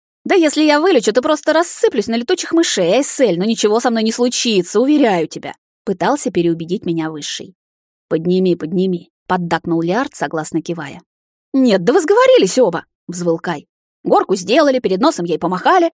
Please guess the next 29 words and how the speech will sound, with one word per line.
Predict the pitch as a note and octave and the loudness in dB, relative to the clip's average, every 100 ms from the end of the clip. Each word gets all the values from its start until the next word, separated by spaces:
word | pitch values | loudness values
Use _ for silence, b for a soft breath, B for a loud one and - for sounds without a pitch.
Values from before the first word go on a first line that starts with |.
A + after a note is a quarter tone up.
| _ | _
а | - | -4
теперь | B3+ C#4 F#4 | -2 0 2
не | C4 | 2
даете | A3 C4 D4 C#4+ | 2 0 0 -2
скатиться! | - F4 C4 G3+ - - - _ - | 0 0 -2 -4 -6 -12 -14 _ -4
Не | G#4 | 0
зря | C#4 C4+ B3 | 2 4 2
вы | D#4 | 2
пара! | E4+ D4+ A3 E3+ - _ | 2 2 0 -4 -10 _
Две | F3+ F3 E3 F3 | -12 -8 -4 -4
зануды». | F3 G3+ A3 A3 G3 D#3+ D#3+ _ _ _ _ | 0 0 2 2 0 -2 -8 _ _ _ _
«Я | F#3 D#3+ | -12 -12
с | - | -8
тобой | C4+ A#3 F3+ | -6 -6 -8
поеду», | F3+ E3 E3 F3 - _ - | -10 -10 -12 -14 -18 _ -10
шепнула | - F3+ G#3 F#3 | -6 -2 0 2
ему, | F3 C#4 | 4 2
лукаво | A3 E3 E3+ | 2 0 -4
подмигивая. | E3 F3 E3+ D#3 D3+ D#3 F3+ _ _ _ _ - | -2 -4 -4 -6 -12 -16 -18 _ _ _ _ -6
«Ну | E3 D#3+ E3 | -2 0 0
уж | E3+ - - | -2 -2 -2
нет», | G3 D3+ D3+ - _ _ | 0 -2 -6 -14 _ _
мгновенно | F3+ F3 F3 D#3+ G#3 B3 | -2 0 2 2 0 0
спохватился | - E3 E3+ D#3 E3 E3 D#3+ | -4 -8 -8 -4 -6 -4 -6
любимый. | D#3 D3+ C#3+ - _ _ | -6 -8 -12 -16 _ _
«Еще | D#3+ F#3+ - - | -2 -2 0 -4
чего | C3 - D3 | -6 -10 -12
не | C#3+ | -12
хватало». | D#3+ E3 D#3 - D3+ D3+ | -10 -8 -8 -10 -14 -14